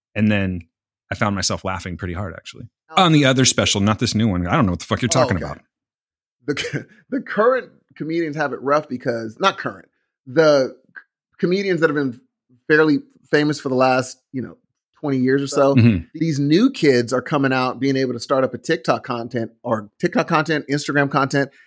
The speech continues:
Speaker 2: and fill, like, you know, nice sized theaters only based on their Instagram content.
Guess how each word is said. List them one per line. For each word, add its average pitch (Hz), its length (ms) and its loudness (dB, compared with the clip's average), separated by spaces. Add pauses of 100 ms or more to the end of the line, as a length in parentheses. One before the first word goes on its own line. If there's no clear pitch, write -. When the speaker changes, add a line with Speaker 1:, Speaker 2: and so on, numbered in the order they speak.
(140)
Speaker 2:
and 170 200 4
fill, 208 500 2
like, 165 280 2 (920)
you 208 80 -6
know, 165 320 0
nice 175 360 0
sized 180 320 0
theaters 143 360 -6 (320)
only 349 420 4
based 247 640 0 (580)
on 208 180 4
their 196 240 2
Instagram 170 640 0
content. 196 400 -6